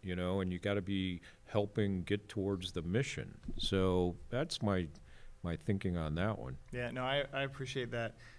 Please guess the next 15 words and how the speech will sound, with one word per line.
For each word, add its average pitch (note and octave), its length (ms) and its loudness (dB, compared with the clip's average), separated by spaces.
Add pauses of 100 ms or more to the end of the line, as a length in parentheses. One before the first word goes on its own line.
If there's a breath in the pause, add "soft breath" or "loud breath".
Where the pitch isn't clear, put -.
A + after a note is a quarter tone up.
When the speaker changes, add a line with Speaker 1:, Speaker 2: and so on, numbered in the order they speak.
(120 loud breath)
Speaker 2:
I C3+ 40 2
always C#3+ 120 4
talk C#3+ 160 4
about B2 220 0
the A2+ 60 -4
sweet C#3 300 -4
spot A2+ 320 -2
where A#2 120 -6
your A2 160 -4
passions B2+ 720 -2
and A#2+ 120 -6
your A2 120 -4
talents B2 520 -4
intersect. C3+ 680 -2
Speaker 1:
Yep. F#2+ 220 0